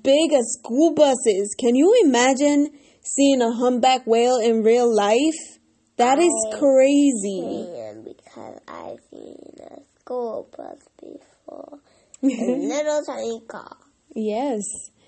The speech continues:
Speaker 1: These whales are famous for communication with long songs. They are,
Speaker 2: Mm.
Speaker 1: they are also playful. They often leap out of the water,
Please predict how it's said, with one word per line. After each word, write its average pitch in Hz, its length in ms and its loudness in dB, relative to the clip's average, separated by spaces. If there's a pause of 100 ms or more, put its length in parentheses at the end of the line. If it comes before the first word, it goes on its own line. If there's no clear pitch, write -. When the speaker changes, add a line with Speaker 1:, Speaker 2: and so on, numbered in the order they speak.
(1040)
Speaker 1:
These 294 400 2
whales 220 640 2
are 220 180 2
famous 247 680 0
for 226 180 0
communication 226 1200 -2
with 202 180 -2
long 202 540 0
songs. 208 1000 -6 (480)
They 254 220 6
are, 214 160 4
Speaker 2:
Mm. 269 640 -6
Speaker 1:
they 247 280 4
are 247 160 0
also 277 440 0
playful. 269 600 -2 (560)
They 233 260 2
often 240 460 4
leap 254 220 2 (120)
out 254 240 4
of 285 140 -2
the 320 100 4
water, 277 540 4